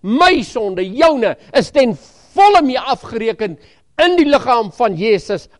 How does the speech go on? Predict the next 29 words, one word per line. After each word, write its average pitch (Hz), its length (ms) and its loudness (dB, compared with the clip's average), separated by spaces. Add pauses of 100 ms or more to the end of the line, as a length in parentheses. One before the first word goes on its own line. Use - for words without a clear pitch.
(100)
aan 220 160 2
die 214 120 -4
kruis. 196 440 -4 (420)
Elke 330 440 2
sonde 202 480 -2 (300)
wat 190 180 -4
u 269 180 -4
en 285 160 0
ek 277 280 -4
gedoen 220 340 -4
het - 220 -18 (100)
en 254 240 0
ook 254 240 -4
nog 277 220 0
sal 294 260 0
doen, 240 160 -2
het 170 160 0
Jesus 240 400 -10
voor 247 240 -6
betaal, 208 840 2 (4000)
sodat 135 320 -16
ons 127 220 -16
dit 135 180 -18
kan 143 160 -16 (160)
afsterwe 117 640 -18
en 104 160 -20
vir 113 160 -20
hom 104 160 -20
leef. 101 380 -20